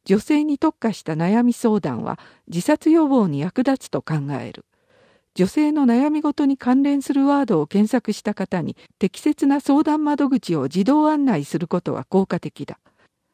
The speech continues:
検索キーワードを増やし、悩み分野の選択にガールズ相談のような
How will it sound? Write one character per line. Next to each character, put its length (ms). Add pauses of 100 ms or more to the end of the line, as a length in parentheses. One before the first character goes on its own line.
(380)
検 180
索 300
キ 200
ー 20
ワ 180
ー 20
ド 200
を 20
増 140
や 160
し、 240 (320)
悩 280
み 140
分 240
野 120
の 120
選 220
択 260
に 180 (380)
ガ 140
ー 80
ル 120
ズ 140
相 300
談 340
の 140
よ 160
う 60
な 180